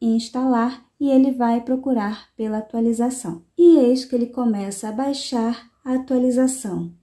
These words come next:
E enquanto ele vai baixando, você pode ler as novidades. Vem aqui, ó, ver todas as alterações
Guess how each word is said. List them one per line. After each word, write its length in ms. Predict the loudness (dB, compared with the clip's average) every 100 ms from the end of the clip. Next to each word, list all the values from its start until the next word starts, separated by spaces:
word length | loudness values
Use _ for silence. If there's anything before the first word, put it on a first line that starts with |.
| _
E 280 | -2 -2 -2
enquanto 340 | -4 -4 -4 -4
ele 160 | -2
vai 180 | 0 0
baixando, 640 | 0 -2 0 4 4 4
você 300 | 2 -2 -2
pode 480 | -6 -4 -2 -2 0
ler 420 | 0 0 -4 -6 _ _
as 180 | 0 2
novidades. 760 | 4 4 4 0 -4 -8 -12 -6
Vem 220 | -4 -4
aqui, 240 | -6 -8
ó, 80 | -8
ver 240 | -6 -8
todas 400 | -6 -6 -4 -2
as 140 | -2 -2
alterações 880 | -2 -2 -2 -2 0 2 2 0